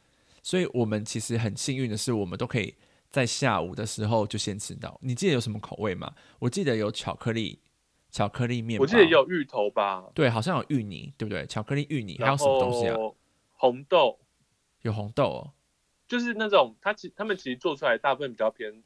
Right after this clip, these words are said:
Speaker 2: 台式的传统面包。
Speaker 1: 对，但是就已经
Speaker 2: 对。
Speaker 1: 非常的了不起了吧？就是比起很多人
Speaker 2: 而且非常疗愈，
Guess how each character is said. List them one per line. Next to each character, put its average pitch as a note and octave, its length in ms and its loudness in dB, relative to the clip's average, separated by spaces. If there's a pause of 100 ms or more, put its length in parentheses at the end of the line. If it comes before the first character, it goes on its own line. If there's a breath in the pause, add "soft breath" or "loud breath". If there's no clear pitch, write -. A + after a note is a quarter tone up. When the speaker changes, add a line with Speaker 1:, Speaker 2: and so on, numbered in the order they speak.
(120)
Speaker 2:
台 G2+ 200 -4
式 A#2+ 200 -8
的 G#2 100 -2
传 G2 240 -10
统 F#2 140 -18
面 G2 180 -6
包。 - 260 -8 (280)
Speaker 1:
对， - 260 -4 (580)
但 G3 140 0
是 F#3+ 80 0
就 D#3+ 140 0
已 C#3 80 10
经 G#2 220 6
Speaker 2:
对。 - 100 -14
Speaker 1:
非 - 260 -4
常 G#2+ 220 -6
的 G2+ 360 -2 (260)
了 A2 180 -2
不 A#2 80 -14
起 - 220 -8
了 A1 100 -10
吧？ - 280 -10
就 D3 120 -6
是 D3 100 -4
比 B2+ 180 -2
起 A2+ 200 -4
很 G2+ 100 -4
多 F3 100 6
人 G3+ 80 8
Speaker 2:
而 - 40 8
且 E3 60 0
非 F3 60 8
常 C3+ 220 2
疗 G#2+ 260 2
愈， A#2 240 -8